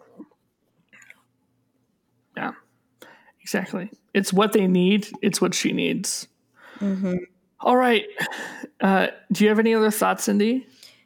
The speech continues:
Speaker 2: No, I do not.
Speaker 1: Cool beans. All right. So the next game, we got a game against Orlando and then a quick turnaround against Washington.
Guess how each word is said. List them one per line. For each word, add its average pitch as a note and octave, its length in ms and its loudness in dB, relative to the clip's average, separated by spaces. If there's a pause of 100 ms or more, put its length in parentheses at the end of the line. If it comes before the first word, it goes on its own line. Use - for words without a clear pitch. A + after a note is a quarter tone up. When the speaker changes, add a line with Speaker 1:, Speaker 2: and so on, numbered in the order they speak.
(120)
Speaker 2:
No, G3+ 540 0 (300)
I G3 120 -2
do G3 160 -4
not. F#3+ 580 -4 (1400)
Speaker 1:
Cool G2 220 0
beans. D#2 680 -2 (460)
All G3 120 2
right. E3+ 320 0
So - 160 2
the F#3+ 100 4
next G3+ 340 0
game, G3 500 2
we F#3+ 100 0
got F3 460 2 (480)
a G3 60 0
game F#3 200 2
against F#3 280 0
Orlando F#3+ 720 2
and F#3 180 0
then F3+ 80 2
a F3+ 40 0
quick F#3 280 -4
turnaround F3+ 420 0
against E3 280 -4
Washington. F#3 800 0